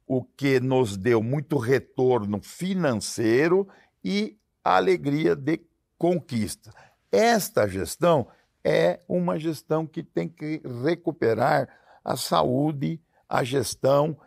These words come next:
e, e a mentalidade, o modo de gerir o clube. Então, assim, na gestão passada, eu não, não, não mudo nada o que foi feito,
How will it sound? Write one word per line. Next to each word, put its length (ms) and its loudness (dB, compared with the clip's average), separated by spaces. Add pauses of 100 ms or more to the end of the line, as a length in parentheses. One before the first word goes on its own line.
(180)
e, 380 -4
e 80 2
a 300 2
mentalidade, 1400 2
o 120 0
modo 500 2
de 140 -6
gerir 560 -2 (220)
o 160 0
clube. 580 -4 (720)
Então, 320 0
assim, 500 -4
na 180 0
gestão 720 0
passada, 800 0 (600)
eu 220 0
não, 220 0
não, 760 -2
não 560 -2
mudo 420 -2
nada 480 2
o 180 -2
que 140 -8
foi 260 0
feito, 580 -4